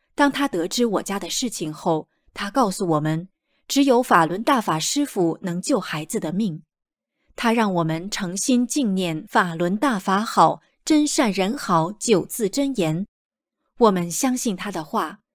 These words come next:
全家人每天都诚心的念，念了不长时间，奇迹就真的出现了。孩子的病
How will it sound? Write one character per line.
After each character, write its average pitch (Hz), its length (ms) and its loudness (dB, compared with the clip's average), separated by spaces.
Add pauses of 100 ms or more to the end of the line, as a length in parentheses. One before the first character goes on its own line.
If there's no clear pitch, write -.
(260)
全 233 240 2
家 285 200 2
人 202 360 -2
每 185 200 -2
天 277 280 -2
都 269 160 2
诚 170 260 -10
心 208 220 -4
的 180 120 -4
念， 175 320 -2 (480)
念 294 200 4
了 208 80 2
不 285 160 -2
长 - 280 -6
时 311 200 -4
间， 190 360 0 (220)
奇 220 260 -2
迹 240 280 0
就 196 220 0
真 302 240 0
的 202 100 0
出 269 220 -6
现 247 320 0
了。 160 260 -6 (680)
孩 208 220 2
子 240 140 -2
的 208 120 2
病 214 300 0